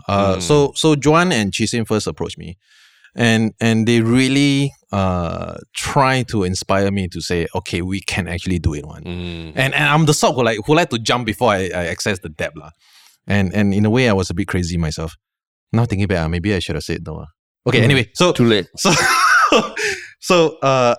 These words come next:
Speaker 1: I, I told them, "Okay, if I were to do this, right,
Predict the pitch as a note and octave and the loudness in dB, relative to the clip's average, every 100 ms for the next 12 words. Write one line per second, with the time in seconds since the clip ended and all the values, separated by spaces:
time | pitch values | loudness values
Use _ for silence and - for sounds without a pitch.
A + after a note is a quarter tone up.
0 | - C3+ - - C3 - E3 D#3 D3 C#3+ | 0 0 -2 -2 -2 2 2 4 4 2
1 | B2 B2+ A2 A2+ A2 A2 A2+ G2+ A#2 A2+ | -2 0 0 2 2 0 -2 -2 0 2
2 | G#2+ - F2 D#2 | 0 0 -6 -6